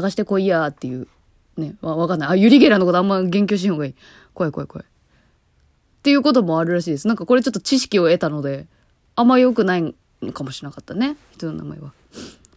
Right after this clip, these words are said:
えーと、まあ、そんな感じで、えー、皆さんのおかげで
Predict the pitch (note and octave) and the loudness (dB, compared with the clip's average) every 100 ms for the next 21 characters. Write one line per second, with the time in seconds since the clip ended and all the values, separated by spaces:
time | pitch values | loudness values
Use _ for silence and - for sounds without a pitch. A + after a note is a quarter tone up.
0 | _ _ - G3 G#3+ G3 E3 G#3 G#3 A3 | _ _ -8 -2 0 0 -2 -2 -2 0
1 | G#3+ G3+ G#3+ G#3+ G#3 - - F3+ F#3 F3+ | 0 2 4 4 2 -4 -4 -2 0 0
2 | F3+ F3+ G#3 A#3+ A#3+ F3+ F3 F#3+ G3 F3+ | 0 2 4 4 4 4 2 2 2 4
3 | F#3+ F#3 | 2 0